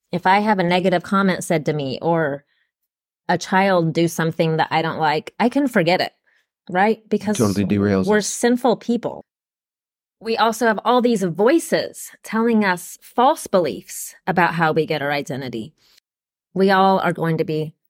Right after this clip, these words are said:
Speaker 1: dealing with this and growing in this until the day we're with Jesus. So let's, now that we have our clear picture, biblical identity,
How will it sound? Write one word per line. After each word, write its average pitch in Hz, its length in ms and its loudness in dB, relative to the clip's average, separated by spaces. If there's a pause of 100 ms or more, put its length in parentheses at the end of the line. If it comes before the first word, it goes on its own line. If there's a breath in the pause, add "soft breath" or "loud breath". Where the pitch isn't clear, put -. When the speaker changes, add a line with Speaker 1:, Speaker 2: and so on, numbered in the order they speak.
(120)
Speaker 1:
dealing 165 300 2
with 160 120 -2
this 147 180 -2
and 151 120 -4
growing 147 320 -2
in 139 120 -6
this 135 260 -8
until 151 400 -4
the 160 100 -2
day 147 180 -4
we're 151 120 -4
with 143 140 -8
Jesus. - 440 -10 (720 loud breath)
So 175 240 0
let's, 220 500 -2
now 202 240 0
that 226 160 2
we 233 160 2
have 196 360 2
our 170 320 0
clear 220 340 0
picture, 196 560 -2 (380)
biblical 202 380 0
identity, 175 600 -2